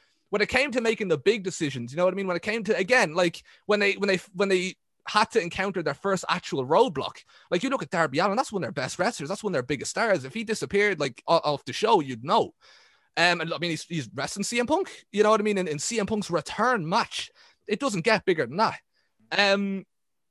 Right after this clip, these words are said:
and I look at that and I'm kinda like, I don't trust A E W at all, to be honest. I, I, I, I, if I'm just being honest, like, I, I know you said certain points there. I kinda feel a, a little bit differently with some of them, like, when you say about, um, you don't know how Tony Khan voted in the abortion. Uh, that, that's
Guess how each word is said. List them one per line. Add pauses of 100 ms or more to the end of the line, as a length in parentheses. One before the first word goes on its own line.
(180)
and
I
look
at
that
and
I'm
kinda
like, (360)
I
don't
trust
A
E
W
at
all, (160)
to
be
honest.
I,
I,
I, (840)
I, (160)
if
I'm
just
being
honest,
like,
I,
I
know (340)
you
said
certain
points
there.
I
kinda
feel
a,
a
little
bit
differently
with
some
of
them,
like,
when
you
say
about,
um, (540)
you
don't
know
how
Tony
Khan
voted
in
the
abortion.
Uh,
that,
that's